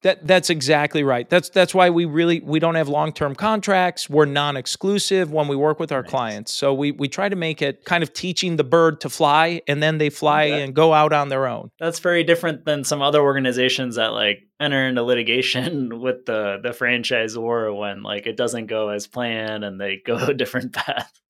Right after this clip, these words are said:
Speaker 1: Yeah, no, it's, it's, I, I try to be very upfront. I said, "Number one, build your own in-house franchise sales team if you can." That's why we offer our franchise sales training workshop. That's the preferred method. And if they are really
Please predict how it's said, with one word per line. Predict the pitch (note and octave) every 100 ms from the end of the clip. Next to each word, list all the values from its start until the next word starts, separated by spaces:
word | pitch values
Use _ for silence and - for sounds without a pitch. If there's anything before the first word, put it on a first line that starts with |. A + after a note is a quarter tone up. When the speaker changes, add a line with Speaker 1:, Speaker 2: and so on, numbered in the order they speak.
| _
Speaker 1:
Yeah, | F3 F3+ D#3 B2+ A#2+
no, | D#3 E3+ E3 D#3
it's, | D#3+ - -
it's, | E3+ D3 -
I, | D3+ -
I | D3 E3 C#3+
try | - F#3+
to | G3
be | D#3 E3
very | C3+ C3 D#3 D#3+
upfront. | D3 - C#3
I | B2+
said, | -
"Number | C#3 E3+ F#3
one, | D#3+ D#3+ E3+ F3 F3+ F#3 - -
build | E3+ F#3+ F3
your | F3
own | D#3+ F3
in-house | E3 D#3+ D3 D3
franchise | - D3+ C#3+ C#3+ C3+
sales | C#3+ C#3
team | - D3 C3+
if | C3
you | C3
can." | - B2+ G#2+
That's | A#2+ C#3
why | C#3+
we | C#3+ C#3
offer | C3+ C3
our | C3+ B2+
franchise | A#2 - C3+ C3 B2
sales | C#3 B2
training | - C3 C3
workshop. | E3 D#3 - G#2+ - _ _
That's | C#3 D#3 -
the | C#3+
preferred | - C#3 - E3+ E3 E3 C3+
method. | C#3+ C3 A#2 G#2 -
And | D#3+ F3
if | E3+ -
they | F3
are | D#3+ D3+ B2+ _ _ _
really | C3+ D3 F#3+ A#3+ A#3 F#3+ D#3+